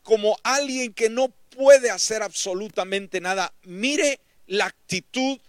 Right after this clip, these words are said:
de Dios. Mire cómo nos ve Dios. Aquí no dice, "Bueno, tú como,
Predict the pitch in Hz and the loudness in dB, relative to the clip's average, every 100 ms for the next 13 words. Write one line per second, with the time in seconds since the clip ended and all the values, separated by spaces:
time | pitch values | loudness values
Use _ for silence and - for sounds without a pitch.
0 | - - 151 202 185 180 - - - - | -20 -4 0 0 0 -2 -2 -4 -6 -8
1 | _ 208 285 277 - 254 269 277 262 - | _ -2 2 2 4 4 4 0 -4 -8
2 | - 208 214 165 147 214 190 175 156 - | -6 0 0 0 0 0 2 0 0 -4
3 | - _ _ 196 190 269 285 240 233 247 | -10 _ _ -2 -2 -2 0 2 4 8
4 | 233 214 - - 233 226 196 - 294 285 | 8 6 0 6 8 8 4 0 0 4
5 | 262 226 214 208 202 | 6 6 8 8 6